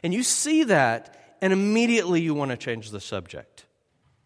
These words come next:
Think about something else, be distracted by something else, numb yourself with <laughs> something else to that reality. We want to imagine that we're good and nice people,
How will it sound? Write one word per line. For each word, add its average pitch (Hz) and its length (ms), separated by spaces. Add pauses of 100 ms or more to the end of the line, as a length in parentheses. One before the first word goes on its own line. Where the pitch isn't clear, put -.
(580)
Think 220 360
about 220 240
something 190 420
else, 196 320
be 160 160
distracted 185 760
by 196 140
something 190 480
else, 180 320 (180)
numb 175 440
yourself 202 520
with 180 100
<laughs> - 180
something 180 280
else 180 260
to 196 80
that 170 200
reality. 180 540 (240)
We 214 160
want 254 240
to 233 80
imagine 226 480
that 202 160
we're 190 140
good 185 200
and 180 140
nice 160 260
people, 160 420